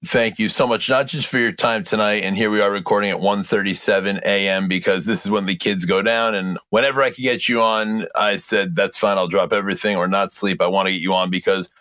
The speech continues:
I really wanted to thank you for offering me so much direction," and you said that you like to help solve people's problems. You helped me at a point in my life where there was a crossroads, finding out what I wanted to do, what I wanted to pursue, and even with all the business ventures and things I'm involved with now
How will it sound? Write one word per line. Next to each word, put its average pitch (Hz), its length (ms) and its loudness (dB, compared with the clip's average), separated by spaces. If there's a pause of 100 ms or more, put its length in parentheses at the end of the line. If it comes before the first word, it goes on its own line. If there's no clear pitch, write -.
(240)
I 117 120 4
really 131 340 0
wanted 117 300 0
to 107 100 0
thank 120 460 0
you 101 240 0
for 98 560 2
offering 107 340 2
me 101 100 0
so 117 200 0
much 107 180 -2
direction," 104 540 0
and 95 340 0
you 98 140 2
said 110 240 0
that 92 100 -4
you 104 140 2
like 98 220 2
to 98 60 2
help 95 220 0
solve 95 300 2
people's 90 260 -2
problems. 90 540 0 (380)
You 110 120 2
helped 107 260 2
me 104 220 0
at 98 160 2
a 95 40 0
point 101 260 0
in 85 40 -4
my 92 160 0
life 104 500 0
where 95 480 2
there 92 160 -2
was 87 140 -2
a 87 60 -2
crossroads, 110 720 0
finding 98 360 0
out 92 220 0
what 92 160 2
I 92 60 2
wanted 90 280 -2
to 90 80 -4
do, 113 340 0
what 95 200 2
I 92 80 2
wanted 90 300 -2
to - 100 -14
pursue, 110 680 -2
and 92 200 -2
even 95 240 0
with 90 200 0
all 87 140 2
the 87 80 -4
business 98 420 -2
ventures 98 600 0
and 85 160 -2
things 92 360 -2
I'm 87 240 0
involved 87 520 0
with 80 180 -6
now 113 400 2